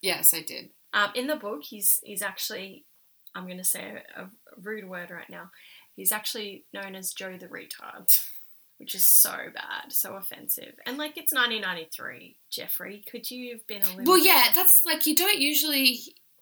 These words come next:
Speaker 1: you hear people with disability referred to as, like, the R word or just, like, really fucked up things, like, in, like, the fifties or, like,
Speaker 2: Mm.
Speaker 1: yeah, like
Speaker 2: In the movie and the book, they're like, "Oh, Joe's here! Thank goodness it'll lighten up the mood 'cause now
Speaker 1: Mm.
Speaker 2: we can make fun of him and, and
Speaker 1: So
Speaker 2: use him like a
Speaker 1: bad.
Speaker 2: toy."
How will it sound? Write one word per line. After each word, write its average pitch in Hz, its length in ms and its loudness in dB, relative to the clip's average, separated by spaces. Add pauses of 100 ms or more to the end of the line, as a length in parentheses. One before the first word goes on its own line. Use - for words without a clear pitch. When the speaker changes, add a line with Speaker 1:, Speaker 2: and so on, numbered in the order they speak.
(120)
Speaker 1:
you 262 140 2
hear 262 640 0 (120)
people 226 300 -4
with 190 260 -4
disability 170 680 0
referred 151 560 -4
to 165 160 -4
as, 156 180 2
like, 156 140 -6
the - 80 -8
R 147 260 -6
word 147 220 -10
or 147 80 -12
just, 151 220 0
like, 151 100 -8
really 147 160 -8
fucked - 260 -6
up 147 140 -8
things, 147 260 -4
like, 151 120 -4
in, 175 120 -8
like, 160 220 -10
the 180 80 -8
fifties - 840 0
or, 170 100 0
like, 160 340 -4
Speaker 2:
Mm. 202 140 -12
Speaker 1:
yeah, 160 240 -2
like 151 260 -10 (340)
Speaker 2:
In 285 160 -2
the 294 60 -2
movie 240 200 -2
and 214 140 -8
the 190 40 -14
book, 190 220 -16
they're 185 100 -10
like, 185 220 -10
"Oh, 233 160 2
Joe's 220 360 0
here! 196 160 -6
Thank 208 260 -8
goodness 208 360 -6
it'll 190 140 -12
lighten - 260 -10
up - 140 -12
the 196 80 -14
mood 196 320 -14
'cause 240 100 -6
now 202 120 -4
Speaker 1:
Mm. 202 60 -6
Speaker 2:
we 202 40 -10
can 208 180 -16
make 196 220 -12
fun 196 220 -10
of 185 100 -12
him 185 220 -14
and, 180 200 -16
and 190 80 -2
Speaker 1:
So 202 220 4
Speaker 2:
use 190 140 0
him 214 80 -4
like 190 200 -6
a 202 40 -6
Speaker 1:
bad. - 80 -10
Speaker 2:
toy." 196 320 -8